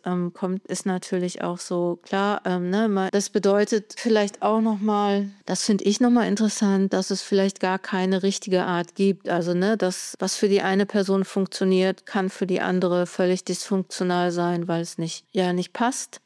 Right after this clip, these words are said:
Ich will nicht sagen, dass Chaos immer gut ist. Das ist vielleicht die Episode für Leute, die Chaos haben und sich, ähm, und ob das jetzt im Schreibtisch ist, ob das im Ordnersystem ist, ob das im Regal ist, das, es sagt nie was über Produktivität aus,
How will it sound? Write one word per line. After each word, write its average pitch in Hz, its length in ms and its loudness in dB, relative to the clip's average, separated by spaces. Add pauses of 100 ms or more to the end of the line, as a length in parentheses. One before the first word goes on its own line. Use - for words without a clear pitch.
(120)
Ich 208 160 -2
will 214 140 6
nicht 214 140 4
sagen, 208 200 4
dass 202 140 2
Chaos 202 240 0
immer 190 200 2
gut 202 220 2
ist. 185 200 -4
Das 180 120 -4
ist - 60 -8
vielleicht 190 320 0
die - 140 -6
Episode 185 480 0
für 185 180 -2
Leute, 180 320 2
die 180 140 -2
Chaos 180 480 -2
haben 180 340 0
und 175 220 -2
sich, - 380 -6
ähm, 180 220 0
und 185 180 0
ob - 160 0
das 196 180 -2
jetzt 190 160 0
im 190 100 -2
Schreibtisch - 500 -4
ist, - 300 -4
ob - 160 -4
das 185 220 -4
im 190 160 0
Ordnersystem 185 800 -2
ist, 185 180 -8
ob 190 220 -2
das - 160 -8
im 185 160 -2
Regal 180 400 0
ist, 180 340 -4
das, - 380 -4
es - 160 -6
sagt 196 280 0
nie 202 240 4
was 190 280 0
über 180 500 0
Produktivität 196 880 0
aus, 180 460 -2